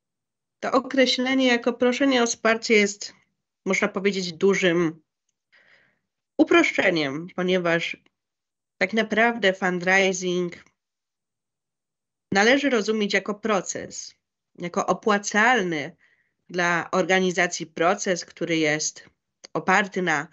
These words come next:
przemyślanej, oparty na długofalowej strategii. Proces, który jest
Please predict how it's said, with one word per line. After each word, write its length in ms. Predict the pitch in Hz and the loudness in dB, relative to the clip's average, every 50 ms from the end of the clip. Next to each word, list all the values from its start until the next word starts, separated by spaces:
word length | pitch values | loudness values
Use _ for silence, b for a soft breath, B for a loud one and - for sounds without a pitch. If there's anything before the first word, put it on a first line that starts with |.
| b b b b b b b b _ | b b b b b b b b _
przemyślanej, 1300 | _ - - - 214 233 269 294 277 269 - - 226 214 202 196 196 185 175 170 170 175 175 170 175 165 _ _ _ _ _ _ _ _ _ _ _ _ _ _ _ _ _ _ _ _ _ _ _ _ | _ -4 0 2 2 2 2 0 -2 -2 -4 -4 -4 -2 -2 -2 -2 -4 -2 -2 -2 -4 -6 -6 -10 -14 _ _ _ _ _ _ _ _ _ _ _ _ _ _ _ _ _ _ _ _ _ _ _ _
oparty 420 | 165 160 - - 165 170 - 170 | -14 -10 -4 -4 -4 -4 -4 -4
na 160 | 170 165 160 156 | -4 -2 -2 -4
długofalowej 840 | 156 170 175 170 170 170 160 165 165 160 160 160 170 180 190 180 180 | -4 -6 -6 0 2 0 2 2 0 2 2 2 2 4 2 2 2
strategii. 840 | 175 - - - 175 175 - 156 160 151 - - 135 95 90 170 - _ _ _ _ B B B B B B B B B | -2 -6 -4 -4 -4 -2 0 -2 -2 -2 -4 -8 -10 -10 -10 -10 -14 _ _ _ _ B B B B B B B B B
Proces, 500 | - 190 214 262 262 - 277 254 262 - | 0 2 2 2 4 2 2 2 2 -4
który 320 | - - - 214 220 214 220 | -6 -2 0 2 4 4 4
jest 540 | 196 196 196 196 196 - - - - - | 4 4 4 2 0 -2 -6 -10 -18 -20